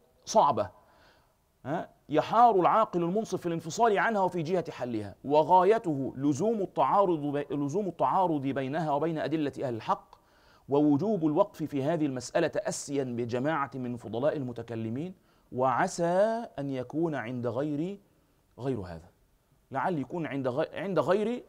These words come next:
حل لهذه المسألة. فالآمدي الذي عظم من شأن هذه القيمة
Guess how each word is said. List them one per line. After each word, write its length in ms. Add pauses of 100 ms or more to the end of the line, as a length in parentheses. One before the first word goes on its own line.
(480)
حل 400
لهذه 300
المسألة. 420 (400)
فالآمدي 1120
الذي 320 (320)
عظم 460
من 200
شأن 280
هذه 340
القيمة 540